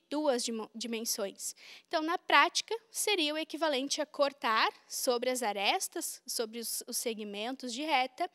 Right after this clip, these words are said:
conforme eu vou mostrar aqui pra vocês um exemplo de um prisma triangular. Então, aqui nós temos a representação do prisma triangular, então, as bases são formadas por triângulos.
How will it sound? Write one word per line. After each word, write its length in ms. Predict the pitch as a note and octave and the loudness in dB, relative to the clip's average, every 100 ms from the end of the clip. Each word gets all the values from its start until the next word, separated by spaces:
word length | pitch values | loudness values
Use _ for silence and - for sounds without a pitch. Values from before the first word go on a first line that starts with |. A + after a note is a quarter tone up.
| - - - - - - | -12 -18 -16 -16 -18 -2
conforme 560 | E4 F4+ - C4 C#4 | 0 0 4 4 4
eu 60 | D#4 | 0
vou 100 | D4+ | -2
mostrar 460 | C#4+ E4 - A#3 | -2 -4 0 0
aqui 180 | D4+ - | 0 -4
pra 140 | C#4+ C4 | -6 -2
vocês 460 | C#4 - A#3 A#3 | -2 0 0 -2
um 100 | A#3+ | -2
exemplo 580 | C#4 E4 D4 C#4 D4+ G#4+ - _ | -2 2 2 2 -2 -6 -6 _
de 140 | A3+ B3+ | -6 -4
um 120 | E4 | -4
prisma 640 | - D#4 D4+ D4 D#4 E4+ - _ _ | -4 -2 -2 -2 -2 -2 -6 _ _
triangular. 840 | - E4+ F#4 D4+ D4 D4+ C#4 F#3+ - _ _ _ _ _ _ _ _ _ _ - - - - - | -4 0 0 0 -2 -2 -2 -2 -6 _ _ _ _ _ _ _ _ _ _ -18 -16 -14 -14 -8
Então, 280 | C#4+ D#4+ D#4+ | 0 2 2
aqui 340 | E4+ - D4+ G4 | 0 -2 -2 0
nós 240 | E4+ - | -2 0
temos 380 | - B3 F4+ G4 | 2 2 2 0
a 20 | |
representação 840 | E4 D#4+ D4+ C#4 C4+ B3+ - A3 | 0 -2 -2 -2 -2 -2 -4 -4
do 120 | A3 | -8
prisma 600 | D#4 - F4+ F4 F4 F#4 G#4+ _ _ | -6 0 2 2 0 -4 -6 _ _
triangular, 720 | D4+ B3 A3 C4+ A#3 B3 F#4 | -2 -2 -2 0 2 4 4
então, 360 | F4+ - A#3 C4 - - - - | 0 -4 -4 -6 -10 -20 -12 -4
as 240 | A#3+ A#3+ | -2 -2
bases 680 | A3+ A3+ C4 D4+ F4 - - | -2 0 2 0 -6 -6 -10
são 300 | - - C4 | -8 -4 -4
formadas 800 | - C4 B3 A3+ G#3+ A3+ - - _ | -4 -4 -2 -2 -2 -6 -8 -14 _
por 160 | A3+ | -8
triângulos. 800 | A3+ D4+ E4 C4 B3+ C#4 G4+ - | -6 -2 0 0 0 -4 -6 -8